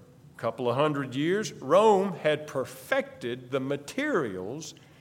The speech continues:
and the design of the roadbeds to the point where over two thousand years later, those roads are still there. Now, those roads were not developed for the early church.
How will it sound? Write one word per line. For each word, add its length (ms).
and 360
the 60
design 1080
of 200
the 80
roadbeds 880
to 100
the 140
point 540
where 580
over 460
two 260
thousand 520
years 280
later, 480
those 260
roads 340
are 60
still 380
there. 360
Now, 180
those 360
roads 380
were 140
not 360
developed 580
for 200
the 160
early 280
church. 600